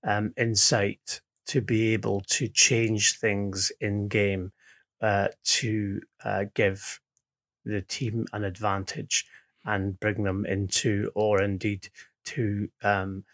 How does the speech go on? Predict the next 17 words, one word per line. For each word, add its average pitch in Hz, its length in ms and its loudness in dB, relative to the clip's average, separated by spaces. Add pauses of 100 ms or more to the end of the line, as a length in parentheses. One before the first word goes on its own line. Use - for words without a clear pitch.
(140)
sustain 104 880 2 (200)
a 101 100 6
lead. 101 400 0 (680)
And 101 500 0
that's 110 300 2
something - 400 0
which - 460 -2 (180)
he 117 180 -2
has 107 220 -2
proven 104 420 0
himself 98 460 -2
to - 100 -10
be 107 120 0
very, 101 300 0
very 95 280 -4
good 104 180 0
at. 98 220 0